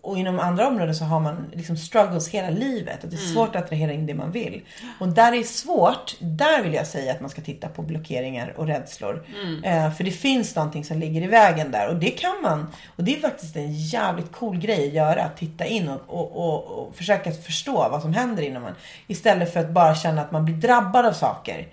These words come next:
Speaker 2: Mm.
Speaker 1: "Ja, jag får aldrig till det, det är så synd om mig." Kolla på henne och bli avundsjuk på andra personer. Som,
Speaker 2: Avundsjuka
Speaker 1: som
Speaker 2: är väldigt negativ känsla.
Speaker 1: Ja, det genererar jättemycket dålig energi.
Speaker 2: Svartsjuka är negativ
Speaker 1: Absolut.
Speaker 2: känsla.
Speaker 1: För att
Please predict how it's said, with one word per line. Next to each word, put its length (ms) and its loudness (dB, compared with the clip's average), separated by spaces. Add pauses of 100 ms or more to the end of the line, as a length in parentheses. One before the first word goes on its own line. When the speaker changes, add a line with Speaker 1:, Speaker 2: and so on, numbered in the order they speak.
(180)
Speaker 2:
Mm. 260 -6
Speaker 1:
"Ja, 260 8
jag 220 4
får 80 4
aldrig 200 4
till 140 -2
det, 60 -2
det 80 -4
är 40 -4
så 100 -6
synd 240 -4
om 60 -2
mig." 200 0
Kolla 160 2
på 80 -4
henne 340 2
och 60 0
bli 140 0
avundsjuk 580 2
på 60 -4
andra 340 0
personer. 640 -6 (320)
Som, 80 -2 (160)
Speaker 2:
Avundsjuka 320 0
Speaker 1:
som 200 0
Speaker 2:
är 40 0
väldigt 240 -2
negativ 520 -8
känsla. 260 -4
Speaker 1:
Ja, 260 8
det 160 2
genererar 300 2
jättemycket 680 -4
dålig 240 -2
energi. 200 -4
Speaker 2:
Svartsjuka 480 -2
är 80 -8
negativ 260 -10
Speaker 1:
Absolut. 640 4 (180)
Speaker 2:
känsla. 100 -8
Speaker 1:
För 140 -2
att 60 -8